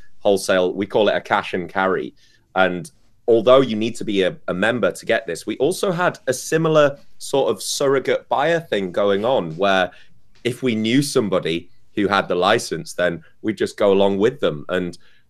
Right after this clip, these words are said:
there's many reasons why it was great back then, because it's not just lower prices, but you actually have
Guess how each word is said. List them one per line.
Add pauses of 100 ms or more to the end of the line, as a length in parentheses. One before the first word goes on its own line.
(280)
there's
many
reasons
why
it
was
great
back
then,
because
it's
not
just (460)
lower
prices,
but
you
actually
have